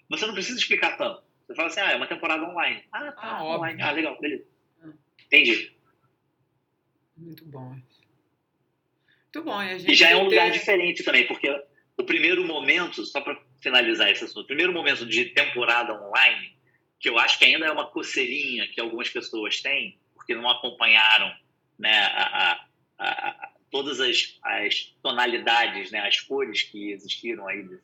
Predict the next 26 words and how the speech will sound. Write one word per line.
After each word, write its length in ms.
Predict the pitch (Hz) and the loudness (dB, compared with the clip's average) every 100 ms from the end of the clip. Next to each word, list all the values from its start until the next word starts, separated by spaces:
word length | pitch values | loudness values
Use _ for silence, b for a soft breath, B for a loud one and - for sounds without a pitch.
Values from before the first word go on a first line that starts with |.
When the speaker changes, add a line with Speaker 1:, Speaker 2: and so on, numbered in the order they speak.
| - | -12
Speaker 1:
período, 360 | 101 151 113 _ _ _ _ - | -8 -6 -8 _ _ _ _ 0
que 80 | 143 | 2
é 40 | |
o 160 | 135 139 | 2 0
temporada 440 | 151 147 143 139 | -2 2 4 4
online 460 | 139 135 170 156 123 | 2 2 2 2 2
ainda 360 | 135 156 151 - | 0 -2 -6 0
tá 220 | 156 - | 0 0
com 80 | 139 | -2
aquela 200 | 151 143 | 0 0
ideia 360 | 127 143 147 | 2 2 0
de 120 | 139 | -4
que 280 | - - 151 | -8 -4 0
é 320 | 127 113 101 - | 2 2 0 0
a 180 | 135 170 | 0 2
apresentação 800 | 185 175 160 135 135 - 143 127 | 2 -2 -2 -2 -4 -4 -14 -12
de 140 | 113 - | -12 -8
teatro 500 | - 135 147 - - | 0 2 2 -2 -2
que 100 | 135 | 0
alguém 280 | 123 135 135 | 2 2 2
foi 180 | 143 | -2
lá 140 | 135 139 | 0 0
e 60 | |
botou 240 | 156 - 143 | -2 -10 -10
uma 140 | 151 | -10
câmera. 340 | - 123 104 | -12 -14 -16